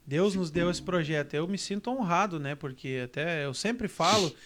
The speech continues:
se torna até, é, repetitivo, mas isso foi, eu costumo dizer pros, pro pessoal que eu converso aqui também, é um, é, é um presente que Deus deu pra nós. Pra mim, particularmente, eu acredito que também pro Joesel,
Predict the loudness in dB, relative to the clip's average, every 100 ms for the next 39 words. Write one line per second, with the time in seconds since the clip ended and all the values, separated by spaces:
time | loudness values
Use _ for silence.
0 | -20 -18 -10 -6 0 2 0 0 0 2
1 | 4 2 0 -2 -6 -10 -12 -14 -18 -20
2 | -14 -4 -2 0 -2 -4 -4 0 2 2
3 | 2 0 -2 -6 -8 -6 -2 0 0 -4
4 | -10 -20 _ _ -4 -2 0 2 2 2
5 | 0 -2 -4 -4 -6 -6 -10 -8 -10 -10
6 | -10 -8 -8 -8 -10 -8 -6 -2 -2 -4
7 | -8 -8 -6 -4 -2 -4 -8 -18 -20 -20
8 | _ _ -4 -4 -6 _ -20 -10 -8 -6
9 | -6 -8 -10 -6 -2 0 2 2 4 2
10 | -4 -8 -8 -8 -10 -12 -14 -16 -8 0
11 | 2 4 2 2 0 0 -4 -2 -2 -4
12 | -4 -4 -6 -4 0 2 2 2 2 2
13 | 2 2 0